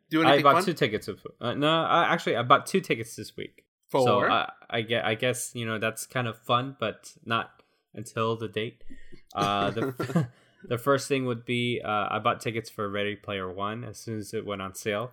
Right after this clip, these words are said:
Speaker 2: because I wanna get good seats and I wanna get a good movie experience. Uh, second thing that I bought tickets for, I don't know if I'm gonna go watch it. I bought it as more of, like, a, I don't know.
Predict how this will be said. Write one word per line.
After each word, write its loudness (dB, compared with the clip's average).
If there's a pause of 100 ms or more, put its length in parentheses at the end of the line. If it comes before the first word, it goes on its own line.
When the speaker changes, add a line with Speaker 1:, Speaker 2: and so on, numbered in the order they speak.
Speaker 2:
because -12 (300)
I -2
wanna -6
get -4
good -6
seats -6
and -10
I -6
wanna -6
get -6
a -10
good -4 (400)
movie -2
experience. -8 (540)
Uh, 2
second 0 (120)
thing -4
that -4
I -2
bought -2
tickets -6
for, -2 (500)
I -2
don't 4
know 2
if 0
I'm 0
gonna -4
go 0
watch 2
it. -2 (220)
I -6
bought 4
it 0
as -6
more -2
of, -4
like, -4
a, -8 (1300)
I -10
don't -4
know. 0